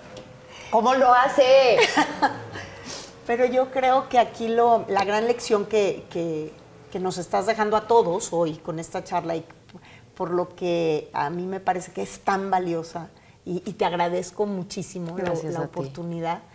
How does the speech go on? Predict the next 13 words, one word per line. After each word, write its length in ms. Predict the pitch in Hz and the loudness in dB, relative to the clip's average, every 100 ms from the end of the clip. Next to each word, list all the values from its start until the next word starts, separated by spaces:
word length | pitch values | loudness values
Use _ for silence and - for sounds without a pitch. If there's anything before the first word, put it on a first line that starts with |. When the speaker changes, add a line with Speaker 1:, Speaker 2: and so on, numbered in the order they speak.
| - - - _ _ 214 | -20 -20 -20 _ _ -4
Speaker 1:
eh, 520 | 180 170 170 165 - _ _ _ _ _ - | -2 0 -2 -4 -10 _ _ _ _ _ -4
por 160 | 208 196 | -2 0
toda 400 | 240 233 247 247 | 4 6 6 4
la 160 | 226 | 0
gente 680 | - 233 220 196 - 170 185 - _ _ _ | -2 -2 -2 -2 -6 -6 -6 -20 _ _ _
que 100 | - | -4
está 260 | 190 - 196 | -2 -2 -2
inmersa 640 | 202 196 190 160 - 156 - - _ _ - - - | -2 -2 -2 -2 -6 -8 -10 -20 _ _ -20 -16 0
en 220 | 196 196 | 2 6
ese 300 | 202 185 220 | 4 4 0
remolino, 880 | 202 202 180 170 175 185 185 190 - 185 | 0 0 0 0 0 0 -2 -6 -8 -2
ya 180 | 196 190 | 0 2
sea, 460 | - 196 190 202 | 2 2 2 0